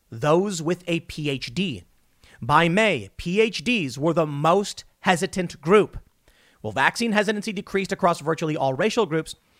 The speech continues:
Black and Pacific Islanders had the largest decreases, joining Hispanics and Asians at having lower vaccine hesitancy than whites in May. I don't know what that means. They do mention that counties, for, uh, uh, Trump supporter counties,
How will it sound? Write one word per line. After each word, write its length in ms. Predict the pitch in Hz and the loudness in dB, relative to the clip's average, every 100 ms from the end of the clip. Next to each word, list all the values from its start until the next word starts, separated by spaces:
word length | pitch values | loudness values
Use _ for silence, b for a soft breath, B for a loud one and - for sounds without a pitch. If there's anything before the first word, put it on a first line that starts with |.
| _ | _
Black 280 | 135 156 196 | 0 2 2
and 80 | 233 | -2
Pacific 320 | 220 175 175 | -2 -2 0
Islanders 500 | 185 247 240 127 120 b b | 0 0 0 -4 -10 b b
had 180 | - 160 | -2 2
the 100 | 180 | 2
largest 440 | 147 180 233 202 | 4 2 2 -4
decreases, 500 | - - 120 107 95 - _ _ - | -8 -10 -10 -10 -12 -16 _ _ -4
joining 220 | 151 151 | -2 0
Hispanics 460 | 151 - 151 185 190 | -2 -2 -2 -2 -4
and 80 | |
Asians 360 | 131 113 143 - b b b | -4 -6 -8 -10 b b b
at 140 | 160 | -2
having 340 | 151 165 160 151 | 2 0 0 -6
lower 400 | 147 135 156 208 | -4 2 4 4
vaccine 420 | 185 147 143 165 135 | 2 0 -2 -4 -4
hesitancy 540 | 202 175 131 127 139 - _ _ | -4 -4 -6 -10 -12 -16 _ _
than 280 | 123 147 175 | -2 0 0
whites 300 | 123 107 - | -2 -4 -6
in 260 | - 147 170 | -4 -4 -2
May. 280 | 220 104 - _ _ _ - - - - | -2 -4 -12 _ _ _ -20 -20 -20 -14
I 80 | - | -6
don't 80 | 117 | -2
know 20 | |
what 80 | 214 | 0
that 140 | 175 | 0
means. 400 | 151 202 185 190 b b | 0 -2 -2 -6 b b
They 120 | - 165 | -4 0
do 200 | 190 262 | 0 2
mention 500 | 202 262 151 120 - b b b | 0 0 -4 -8 -12 b b b
that 240 | 151 160 | 2 2
counties, 500 | - 175 208 208 190 | 0 0 0 -4 -4
for, 140 | - 170 | -2 -2
uh, 240 | 139 120 | 0 -4
uh, 180 | 110 110 | -4 -6
Trump 260 | - 190 208 | 0 0 0
supporter 380 | 196 156 139 | -4 -2 -2
counties, 540 | 131 131 113 135 196 | -2 -6 -6 -6 -6